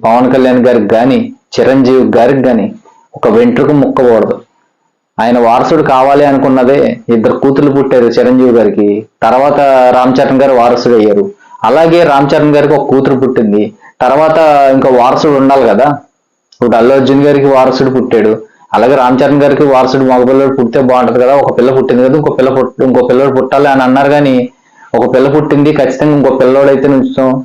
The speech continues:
పిల్లలైతే అబార్షన్ చేయించేస్తాం, లేకపోతే పిల్లలు, ఆడపిల్లలు వద్దు మాకు అని అనలేదు కదా ఆయన. ఆయన ఇంట్లో మొత్తం ఆడపిల్లలే. రామ్ చరణ్ గారికి పాప పుట్టినా కూడా ఎంతో గారాబంగా, ఎంతో అల్లరి ముద్దుగా,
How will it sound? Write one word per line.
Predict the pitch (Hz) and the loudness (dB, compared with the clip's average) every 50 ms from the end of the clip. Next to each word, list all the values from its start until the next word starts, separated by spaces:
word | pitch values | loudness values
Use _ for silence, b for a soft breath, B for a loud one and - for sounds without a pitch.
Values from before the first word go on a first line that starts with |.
| - - | -4 -2
పిల్లలైతే | 117 117 123 131 135 131 131 139 | 0 0 2 2 0 0 0 0
అబార్షన్ | 120 113 123 127 127 127 139 127 | 2 2 2 0 0 0 0 0
చేయించేస్తాం, | 131 127 120 123 127 120 117 - 127 120 120 117 | 0 0 0 0 0 -2 -2 -2 -2 0 0 0
లేకపోతే | 143 - - - 139 127 127 | 0 0 -2 -2 -4 -4 -4
పిల్లలు, | - - 131 120 123 131 131 131 | -2 -2 0 0 2 2 2 2
ఆడపిల్లలు | 123 117 110 113 120 120 - 135 131 127 123 117 | 2 2 0 0 0 -2 -2 0 0 0 0 0
వద్దు | 107 107 131 | 0 0 -2
మాకు | 127 131 123 123 127 131 123 | 0 0 0 -2 -2 -2 -2
అని | 123 117 117 117 | 0 0 0 0
అనలేదు | 117 120 123 135 139 139 131 127 | 0 0 2 2 2 2 2 2
కదా | 113 110 107 | 2 0 0
ఆయన. | 107 110 127 170 151 160 - _ _ _ _ _ _ _ - 117 | 0 -2 -2 -4 -6 -10 -12 _ _ _ _ _ _ _ -4 -2
ఆయన | 117 117 117 | 0 0 0
ఇంట్లో | 117 - - 151 147 | 0 0 0 0 0
మొత్తం | 143 135 131 131 - 156 | 0 0 -2 -2 -2 -2
ఆడపిల్లలే. | 147 143 143 143 - 143 139 135 131 127 131 131 - - _ _ _ _ _ _ _ - | 0 0 0 0 0 0 0 0 0 0 -2 -4 -8 -14 _ _ _ _ _ _ _ -2
రామ్ | 120 117 123 120 139 | 0 0 0 2 0
చరణ్ | 135 139 139 143 | 0 2 2 2
గారికి | 143 139 127 135 135 | 2 0 0 0 -2
పాప | 127 135 127 123 123 - - | -2 0 -2 0 0 -2 -2
పుట్టినా | 139 139 139 147 139 | -2 -2 -2 -2 -2
కూడా | 131 139 139 143 | 0 0 0 0
ఎంతో | 135 127 120 131 131 131 | 0 0 0 0 0 0
గారాబంగా, | 127 127 123 123 131 127 131 131 135 135 | 0 0 0 0 0 0 0 0 0 0
ఎంతో | 123 117 131 131 | 0 0 0 0
అల్లరి | 127 120 120 123 131 131 131 | 2 2 2 2 0 0 0
ముద్దుగా, | 131 135 123 120 127 127 131 | 0 -2 -2 0 0 0 0